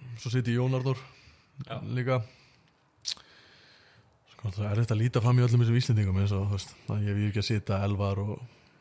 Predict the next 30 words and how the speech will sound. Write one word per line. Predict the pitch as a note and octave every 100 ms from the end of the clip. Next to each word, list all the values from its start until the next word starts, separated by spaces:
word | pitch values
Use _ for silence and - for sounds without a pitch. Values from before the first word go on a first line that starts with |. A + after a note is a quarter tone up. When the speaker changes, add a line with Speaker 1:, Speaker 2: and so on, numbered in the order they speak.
| -
Speaker 1:
Hlyn | A2 G#2+
og | G#2
allt | G#2 G#2
þetta, | G#2+
sko, | - G#2+
í | G#2+
mitt | A2+ A2+
lið | A#2+ A2+
líka. | A#2+ A#2+ - - - - - - - _ - _ _ _ _ _ _ - A2
En, | A2+ A2 - -
sko, | - A2+
ef | A2+
ég | A#2
reyna | A#2 A#2+
svona | B2 A#2
að | -
byggja | C3 - C3 B2+ A2 - - A#2
upp | -
sterkasta | - C3 - C3 C3
liðið, | B2 B2+ A2 G#2+ - - - - - - - - - _ _ _ _ - - - - - - - - - - - _ _ _ _ -
eh, | A#2 A2 G#2+
þá | G#2 G#2
myndi | A2 G#2 A2+
ég, | A2 A2 A2 - - - - - - - _ _ - -
ég | A#2
myndi | A#2 A#2+
örugglega | C#3+ C3
núna | D3 C#3+
setja | D3 C3+ A2+
Tryggva | - D3 -